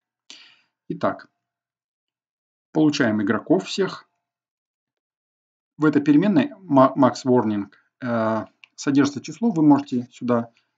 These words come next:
записать, сколько предупреждений, сколько подозрительных срабатываний,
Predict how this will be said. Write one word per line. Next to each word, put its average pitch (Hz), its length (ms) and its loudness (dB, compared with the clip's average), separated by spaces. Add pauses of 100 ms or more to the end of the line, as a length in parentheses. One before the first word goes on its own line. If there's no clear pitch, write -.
(120)
записать, 180 420 -8 (240)
сколько - 400 0
предупреждений, 147 880 2
сколько - 340 -2
подозрительных 120 640 0
срабатываний, 101 880 -2